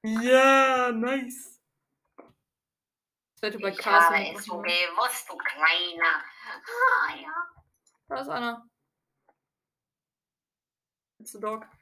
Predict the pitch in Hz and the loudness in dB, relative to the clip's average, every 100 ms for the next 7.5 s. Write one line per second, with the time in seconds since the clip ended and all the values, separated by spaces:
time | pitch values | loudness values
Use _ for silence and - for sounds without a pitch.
0 | - _ _ _ - - _ _ - 277 | -20 _ _ _ -20 -20 _ _ -8 -2
1 | 285 247 226 226 214 208 226 233 202 214 | 2 2 0 -4 -6 -6 -10 -8 -6 -8
2 | 214 202 202 226 214 202 - 208 208 208 | -8 -10 -8 -10 -12 -14 -16 -16 -14 -12
3 | 202 196 196 214 - _ _ _ 220 208 | -10 -12 -14 -18 -20 _ _ _ -8 -6
4 | 208 202 214 208 220 - _ _ - - | -6 -12 -10 -8 -10 -16 _ _ -20 8
5 | 480 480 587 523 - - - - 240 240 | 10 12 10 8 6 -12 -6 2 2 0
6 | - - 226 220 220 202 208 208 226 - | -8 -2 -2 -2 -6 -6 -6 -8 -16 -8
7 | 208 208 202 208 208 | -6 -6 -10 -12 -14